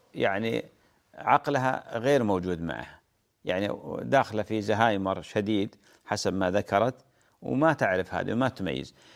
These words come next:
والدة فاطمة تقول: "هل أنا فعلت شيء خطأ محرم، خدعت الوالدة؟" أختي فاطمة، بارك الله فيك، لا بأس على الوالدة بمثل هذا الأمر، هذا يعني، آه، يكون من الحيل المشروعة،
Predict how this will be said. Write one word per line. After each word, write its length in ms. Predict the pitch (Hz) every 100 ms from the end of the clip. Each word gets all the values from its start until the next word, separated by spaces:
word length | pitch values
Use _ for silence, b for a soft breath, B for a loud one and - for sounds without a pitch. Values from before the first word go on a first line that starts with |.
| b b _ -
والدة 520 | - 127 156 165 139
فاطمة 440 | 135 - 120 107 101
تقول: 340 | - 107 101
"هل 180 | 113 165
أنا 400 | - 156 107 69 - _ _ _
فعلت 340 | - 101 120 127
شيء 200 | - 117
خطأ 460 | - 110 98 95
محرم، 640 | 78 73 - 107 101 104 95
خدعت 460 | - 95 101 95
الوالدة؟" 580 | 104 95 95 92 104 113 b b -
أختي 280 | - - 120
فاطمة، 400 | - 117 - 87
بارك 380 | 113 117 90 -
الله 180 | 90 95
فيك، 460 | 147 165 - - b b b
لا 180 | - 160
بأس 340 | 98 62 - 98
على 160 | 104
الوالدة 500 | 101 104 113 123 131
بمثل 460 | 123 110 120 113 95
هذا 260 | 90 87
الأمر، 480 | 87 82 92 80 - _ _ _ _ _
هذا 460 | 131 135 98 131 -
يعني، 560 | - - - - - 160
آه، 380 | 53 - - -
يكون 280 | 127 135 107
من 160 | 101
الحيل 500 | 95 - 117 95 -
المشروعة، 720 | - 120 110 113 113 95 113